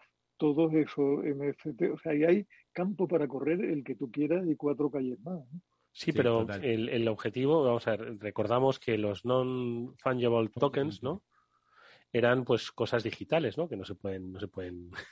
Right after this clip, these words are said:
Speaker 2: <laughs> no se pueden perder, ¿no? En una, en un
Speaker 3: Es,
Speaker 2: incendio,
Speaker 3: es un
Speaker 2: entonces.
Speaker 3: título de propiedad y es una, es una clave de acceso a un, a un activo digital. Es un
Speaker 2: Vale,
Speaker 3: título de
Speaker 2: entonces
Speaker 3: propiedad
Speaker 2: ese,
Speaker 3: que acredita
Speaker 2: ¿y
Speaker 3: que
Speaker 2: para
Speaker 3: es
Speaker 2: qué
Speaker 3: tuyo.
Speaker 2: quiere Nike? Porque las zapatillas se, se, se, se meten en el pie.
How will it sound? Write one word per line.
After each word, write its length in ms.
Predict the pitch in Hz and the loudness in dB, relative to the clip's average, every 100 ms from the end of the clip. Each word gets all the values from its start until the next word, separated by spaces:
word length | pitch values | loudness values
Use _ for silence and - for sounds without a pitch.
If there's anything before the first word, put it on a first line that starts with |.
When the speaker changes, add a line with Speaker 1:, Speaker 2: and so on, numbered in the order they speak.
| - - - | -20 -20 -2
Speaker 2:
<laughs> 60 | |
no 60 | 202 | -2
se 160 | - | 2
pueden 260 | - 147 214 | 0 2 0
perder, 440 | 143 123 123 120 | 2 4 6 6
¿no? 120 | 120 147 | 4 2
En 140 | 120 | 2
una, 220 | 117 113 - - - - | 0 -2 -6 -18 -20 -8
en 80 | 120 | 0
un 100 | 123 | 4
Speaker 3:
Es, 160 | 139 - | 4 2
Speaker 2:
incendio, 220 | 101 147 | 0 -2
Speaker 3:
es 80 | 113 | 0
un 60 | |
Speaker 2:
entonces. 180 | 107 - | -2 -4
Speaker 3:
título 240 | 175 180 175 | -2 4 4
de 100 | 165 | 4
propiedad 560 | 156 147 151 165 170 202 _ | 2 2 2 0 -4 -12 _
y 200 | 131 123 | -2 0
es 140 | 127 | 0
una, 260 | 143 131 127 | -4 -2 -2
es 220 | 127 110 131 | -2 -6 -2
una 120 | 123 | 0
clave 260 | 123 123 | 2 2
de 60 | 117 | 2
acceso 440 | 95 - 92 82 82 | 0 -4 -14 -14 -8
a 80 | 107 | -6
un, 200 | 113 110 | -6 -6
a 140 | 113 | -4
un 220 | 110 120 127 | -2 0 -2
activo 360 | 120 131 135 | -2 -2 -2
digital. 380 | 107 - 87 73 - | -2 -4 -12 -14 -18
Es 100 | - | -8
un 60 | 110 | -2
Speaker 2:
Vale, 140 | 107 | -2
Speaker 3:
título 180 | - 143 | 2 2
de 60 | |
Speaker 2:
entonces 240 | 139 139 147 | 4 2 2
Speaker 3:
propiedad 120 | 175 | 2
Speaker 2:
ese, 40 | - | -2
Speaker 3:
que 60 | - | -6
acredita 280 | 104 123 | -4 -2
Speaker 2:
¿y 20 | 127 | 2
Speaker 3:
que 40 | |
Speaker 2:
para 120 | 123 | 2
Speaker 3:
es 40 | 123 | 4
Speaker 2:
qué 80 | |
Speaker 3:
tuyo. 140 | 160 156 | 4 4
Speaker 2:
quiere 220 | 175 165 | 4 4
Nike? 220 | 170 175 | 4 2
Porque 160 | 131 117 | 2 -2
las 100 | 110 | 0
zapatillas 480 | 120 - 123 135 165 | -2 -4 -4 -2 0
se, 240 | - 127 | 0 -2
se, 260 | - 117 113 | -4 -10 -10
se, 280 | - 107 110 | -8 -8 -6
se 160 | - | -8
meten 360 | 104 117 127 143 | -4 0 4 6
en 80 | 123 | 6
el 140 | 104 | 2
pie. 320 | - 170 175 | 2 2 2